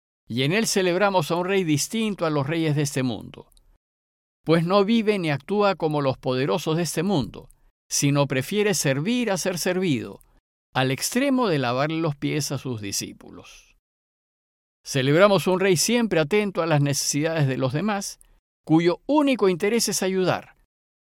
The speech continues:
Celebramos a un rey compasivo y perdonador que no devuelve mal por bien, a un rey opuesto a toda clase de violencia, porque la verdad no se defiende con la fuerza sino con la razón y con una vida consecuente.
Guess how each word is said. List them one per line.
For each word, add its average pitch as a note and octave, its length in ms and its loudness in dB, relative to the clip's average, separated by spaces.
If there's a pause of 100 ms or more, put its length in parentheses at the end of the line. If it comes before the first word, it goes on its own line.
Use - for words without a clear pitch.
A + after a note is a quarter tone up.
(260)
Celebramos G3+ 600 4
a G#3+ 60 2
un G#3+ 80 2
rey G#3+ 180 4
compasivo F3 680 4
y F3+ 40 4
perdonador D#3 760 2
que D#3+ 120 0
no G#3 160 2
devuelve F#3+ 440 2
mal F#3 280 2
por D#3+ 200 0
bien, D3 320 -2 (880)
a C3+ 60 2
un D3 140 4
rey F#3 180 6
opuesto F#3 480 2
a D3+ 40 2
toda F3 280 4
clase F3 320 0
de D3 100 2
violencia, F3+ 680 -2 (500)
porque D3 320 2
la C#3+ 100 6
verdad F#3+ 380 2 (100)
no E3 300 0
se F#3+ 160 -2
defiende E3+ 540 0
con C#3 120 2
la C3 100 2
fuerza E3 400 0
sino B2+ 300 -2
con A#2 160 -2
la A#2 80 -2
razón G3 540 -2 (560)
y C#3 100 2
con C#3 200 2
una E3+ 200 2
vida D3+ 320 2
consecuente. A2 920 -6